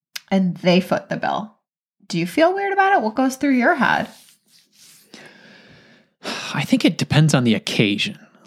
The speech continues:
Speaker 2: Like, if, and, and a lot of it, I guess if we're talking,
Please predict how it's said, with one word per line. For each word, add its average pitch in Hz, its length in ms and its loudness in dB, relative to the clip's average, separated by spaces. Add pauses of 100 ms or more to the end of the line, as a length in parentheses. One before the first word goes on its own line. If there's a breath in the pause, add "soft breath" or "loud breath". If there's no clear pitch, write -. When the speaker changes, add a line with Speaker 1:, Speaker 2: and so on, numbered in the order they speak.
(120)
Speaker 2:
Like, - 320 -14
if, - 480 -2
and, 165 180 0
and 156 180 0
a 147 40 4
lot 185 240 2
of 175 120 2
it, 220 220 0 (580)
I 120 100 -2
guess 120 200 0
if 127 100 -2
we're 117 60 -2
talking, 110 580 0